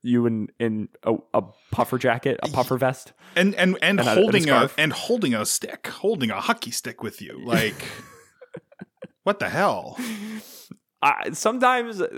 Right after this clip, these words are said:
Speaker 1: things like this, when things like this happen in Hallmark movies, I'm like,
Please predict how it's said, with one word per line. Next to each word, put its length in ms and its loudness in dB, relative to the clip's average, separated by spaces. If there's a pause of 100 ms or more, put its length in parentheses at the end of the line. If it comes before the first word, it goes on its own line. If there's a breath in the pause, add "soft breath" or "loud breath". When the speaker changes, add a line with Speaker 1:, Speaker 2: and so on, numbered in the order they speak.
(200)
Speaker 1:
things 300 0
like 220 2
this, 500 4 (640 soft breath)
when 220 4
things 240 4
like 160 4
this 160 4
happen 380 0
in 80 0
Hallmark 420 2
movies, 440 2 (100)
I'm 240 2
like, 520 0